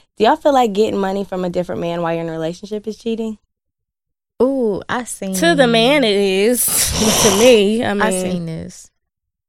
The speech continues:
Speaker 2: Somebody posted this on social media.
Speaker 3: Mm.
Speaker 2: Was it, was it considered cheating?
Speaker 1: Mm-hmm.
Speaker 2: No, it's not considered cheating.
Speaker 1: Disrespectful.
Speaker 2: Maybe a little disrespectful.
Speaker 1: Yeah.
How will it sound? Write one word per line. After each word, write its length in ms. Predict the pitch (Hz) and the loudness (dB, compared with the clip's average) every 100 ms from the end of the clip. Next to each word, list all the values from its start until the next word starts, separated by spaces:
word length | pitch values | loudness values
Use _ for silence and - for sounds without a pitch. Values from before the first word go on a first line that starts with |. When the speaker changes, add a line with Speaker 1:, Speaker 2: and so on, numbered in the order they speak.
| _ 214 | _ -16
Speaker 2:
Somebody 360 | 240 254 208 | -10 -8 -8
posted 320 | 180 175 - | -8 -12 -10
this 160 | 175 170 | -14 -12
on 80 | 180 | -14
social 340 | 185 175 - | -14 -16 -14
media. 440 | 170 170 175 175 180 _ _ _ _ _ _ _ _ | -14 -14 -16 -18 -20 _ _ _ _ _ _ _ _
Speaker 3:
Mm. 300 | 196 180 175 _ _ 175 _ _ _ _ _ _ _ _ _ _ _ _ - - - | -20 -20 -20 _ _ _ _ _ _ _ _ _ _ _ _ _ _ _ -14 -14 0
Speaker 2:
Was 220 | 220 269 | 4 4
it, 260 | 226 - - | 4 0 -2
was 220 | 226 220 | 0 2
it 140 | 226 | 0
considered 400 | 233 220 214 175 | -2 -6 -4 -4
cheating? 380 | - 240 277 320 | -6 -6 -6 -8
Speaker 1:
Mm-hmm. 440 | 302 180 170 160 160 - _ _ _ _ | -2 0 2 0 -4 -12 _ _ _ _
Speaker 2:
No, 140 | 170 151 | -10 -8
it's 140 | 170 240 | -6 -4
not 140 | 233 | -4
considered 340 | 226 190 170 - | -4 -8 -8 -8
cheating. 340 | - - 190 _ _ _ _ _ 151 | -14 -16 -20 _ _ _ _ _ -6
Speaker 1:
Disrespectful. 680 | 139 - - 95 113 - | -6 -6 -8 -8 -8 -6
Speaker 2:
Maybe 200 | 226 247 | -2 0
a 80 | 240 | 2
little 120 | 208 | 2
disrespectful. 680 | 180 175 156 - - - - - _ | 0 -6 -12 -12 -14 -14 -20 -20 _
Speaker 1:
Yeah. 340 | - - - | -16 -14 -14